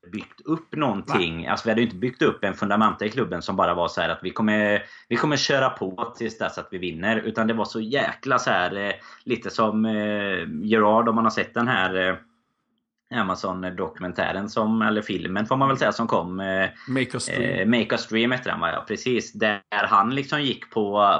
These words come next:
Speaker 1: på sprutor och smärtstillande och sånt för att kunna lira. Det är ungefär så man kände med hela laget den säsongen. Att de gick liksom på,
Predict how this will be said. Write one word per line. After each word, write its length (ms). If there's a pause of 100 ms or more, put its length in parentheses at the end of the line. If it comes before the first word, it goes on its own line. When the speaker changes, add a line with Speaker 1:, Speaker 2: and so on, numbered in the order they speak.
Speaker 1:
på 120
sprutor 420
och 60
smärtstillande 540
och 60
sånt 180
för 80
att 80
kunna 160
lira. 340
Det 60
är 20
ungefär 180
så 300
man 140
kände 260
med 120
hela 200
laget 380 (180)
den 160
säsongen. 420
Att 120
de 200
gick 240
liksom 340
på, 400